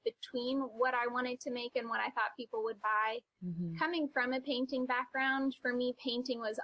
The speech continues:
Speaker 1: a lot more personal. It was hard to let go of pieces.
Speaker 2: Mm.
Speaker 1: But coming into this business, I really loved the production side, like the
Speaker 2: Yes.
Speaker 1: actual weaving.
Speaker 2: Mm-hmm.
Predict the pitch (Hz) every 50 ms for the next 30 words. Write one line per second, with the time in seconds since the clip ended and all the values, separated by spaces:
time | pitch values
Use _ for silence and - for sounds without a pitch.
0 | - - 233 226 226 226 220 233 233 233 233 - - - 220 226 - - - 226
1 | 220 214 214 214 214 214 226 226 262 - _ - 233 226 214 226 - - - 233
2 | 220 220 214 - 233 226 196 - - 214 208 208 208 - _ _ - 226 233 -
3 | - 226 214 208 214 214 220 - - - - 185 175 165 160 - 156 156 349 392
4 | 403 311 262 254 269 247 226 262 349 - - - 453 - - 240 220 214 233 -
5 | - - - - _ _ _ 247 254 240 233 254 302 330 349 302 262 233 226 220
6 | 214 208 214 - _ _ _ _ _ _ 240 220 226 233 - - - - 262 277
7 | 277 - 277 262 269 294 320 320 - - - 175 220 180 170 208 214 214 - -
8 | - 220 220 208 196 196 202 202 226 220 269 294 320 330 359 381 - - 185 180
9 | 175 190 180 175